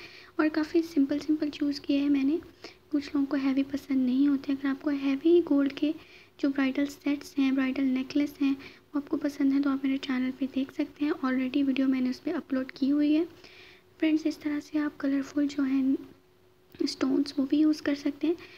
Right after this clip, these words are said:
काफ़ी simple designs हैं और बहुत ही elegant लगते हैं। किसी भी function पे आप इसको यूज़ कर सकते हैं। और ये सारे gold में हैं। अ, इसमें सारे जो हैं वो,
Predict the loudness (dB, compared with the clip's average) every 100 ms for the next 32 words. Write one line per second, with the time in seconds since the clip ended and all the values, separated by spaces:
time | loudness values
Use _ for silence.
0 | -20 -8 -4 -2 -2 0 0 0 -2 -2
1 | -2 -2 0 -2 -2 -6 -6 -6 -4 -2
2 | 0 0 0 0 -2 -2 -2 -4 -4 -2
3 | 0 0 0 0 0 0 -2 -4 -2 -4
4 | -4 -10 -8 -6 -6 -2 0 0 -4 -20
5 | -20 -12 -2 2 2 0 -2 0 -2 -4
6 | -2 0 0 2 2 2 0 -4 -20 _
7 | _ -20 _ 0 2 2 2 2 4 4
8 | 2 2 2 2 2 4 4 4 4 2